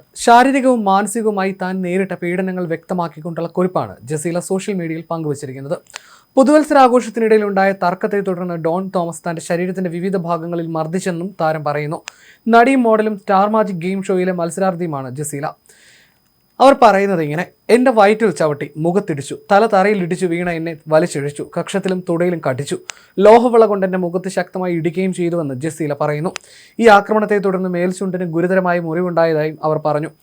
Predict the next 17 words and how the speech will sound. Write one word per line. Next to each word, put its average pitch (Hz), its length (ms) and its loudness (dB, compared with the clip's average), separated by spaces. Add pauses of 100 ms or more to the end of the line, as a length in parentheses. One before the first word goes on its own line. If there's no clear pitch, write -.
സംഭവത്തിന് 247 360 4
ശേഷം 220 300 -4
ചികിത്സ 220 320 2
തേടാൻ 208 340 2
പോലും 190 260 -2
ഡോൺ 170 220 -2
തോമസ് 175 300 -4
അനുവദിച്ചില്ല. 160 600 -2 (260)
തന്റെ 196 140 4
ഫോൺ 196 260 0
പിടിച്ചു 190 280 0
വാങ്ങിയതായും 190 480 2
ജസീല 170 280 -2
വെളിപ്പെടുത്തി. 156 500 -6
പിന്നീട്, 170 360 0 (420)
പിന്നീട് 269 260 4
ഡോൺ 226 300 6